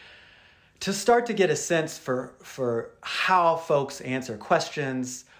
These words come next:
what they might kind of pivot into when they get nervous or anxious about something, or what, you know, the, I, I think it's, we, we kind of start to pick up on these things fairly early in the classroom.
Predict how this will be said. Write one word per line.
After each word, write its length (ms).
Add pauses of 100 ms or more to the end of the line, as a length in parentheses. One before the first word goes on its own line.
what 240
they 120
might 500 (220)
kind 240
of 100
pivot 320
into 460
when 140
they 120
get 220
nervous 460
or 100
anxious 420
about 260
something, 480
or 240 (260)
what, 280
you 80
know, 260
the, 140
I, 240
I 40
think 340 (420)
it's, 240
we, 200 (120)
we 120
kind 260
of 40
start 240
to 60
pick 240
up 160
on 140
these 180
things 340
fairly 440
early 360
in 80
the 80
classroom. 760